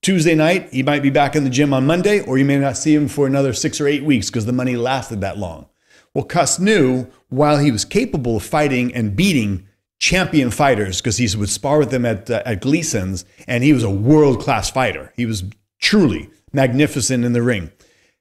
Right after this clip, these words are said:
But Cuss wouldn't turn him pro to get, uh, to, uh, allow him to escalate up to fight these champions 'cause the underworld controlled the sport.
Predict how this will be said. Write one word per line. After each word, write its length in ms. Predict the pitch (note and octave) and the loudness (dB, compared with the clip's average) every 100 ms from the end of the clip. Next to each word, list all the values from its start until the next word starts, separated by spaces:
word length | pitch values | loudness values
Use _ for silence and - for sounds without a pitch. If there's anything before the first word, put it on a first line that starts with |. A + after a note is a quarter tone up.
| _ _ _ - | _ _ _ 0
But 220 | C#3+ - | 0 0
Cuss 260 | - D#3 - | -4 -4 -2
wouldn't 260 | D#3+ D#3 | -2 -2
turn 220 | - D#3 D3 | -2 0 0
him 160 | C3 | -2
pro 640 | - - F#3 A#2 G#2+ G#2 - | -6 -6 -4 -2 -2 -4 -8
to 100 | - | -6
get, 220 | A#2+ C3 | -2 -2
uh, 240 | A2 C#3 A2+ | -2 -4 -4
to, 420 | C3 B2 C#3 A#2+ | -4 -4 -4 -4
uh, 60 | |
allow 240 | B2+ C#3+ D#3 | -4 -2 0
him 80 | C#3 | 0
to 100 | - | -2
escalate 560 | C#3+ - C#3+ C3 B2+ | -4 -4 -2 0 2
up 160 | D3+ D3+ | 0 -2
to 100 | A#2 | -8
fight 380 | - D#3 D3+ B2 | -2 -2 -2 -2
these 140 | A2+ | -6
champions 640 | - D#3+ D#3+ C3 A#2+ G#2+ - | -4 -6 -4 -4 -4 -6 -8
'cause 240 | B2+ G#2+ | -8 -6
the 160 | - A2+ | -4 0
underworld 420 | D3+ C#3+ B2+ A#2 | 2 4 2 0
controlled 340 | A#2+ A#2 G#2+ | -4 0 -2
the 60 | G2 | -2
sport. 380 | - F#2+ A#2 | -4 -2 -2